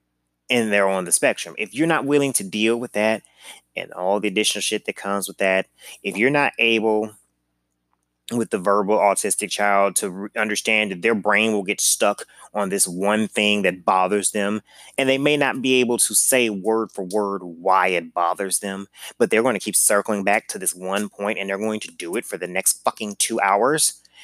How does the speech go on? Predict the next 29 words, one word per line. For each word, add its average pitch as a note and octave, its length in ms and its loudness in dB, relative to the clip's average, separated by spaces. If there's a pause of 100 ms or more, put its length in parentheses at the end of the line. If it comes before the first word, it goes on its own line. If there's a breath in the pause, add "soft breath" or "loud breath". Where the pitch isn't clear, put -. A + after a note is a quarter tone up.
(160 loud breath)
If G#2 180 -6
you're D#3+ 140 2
not A#3+ 240 2 (920)
of C3+ 160 2
the C3 80 2
mentality A2+ 560 2
of, G2+ 300 0
"I G#2+ 180 4
can F2+ 220 -6
sit - 260 2
here A2 400 -4
and G2 300 -2 (400 loud breath)
go A2 240 0
over A2+ 260 0
that A#2 240 2
again A2+ 280 0
and A2 100 2
again A2 240 0
with A2 160 -6
you," A2+ 180 0
or, G#2 160 2
"I G2 120 4
know G2+ 240 0
how G2+ 320 0
to F#2 440 -8 (140)
give A2 180 0
us G#2+ 160 2
a G2 60 -4
break G2+ 500 0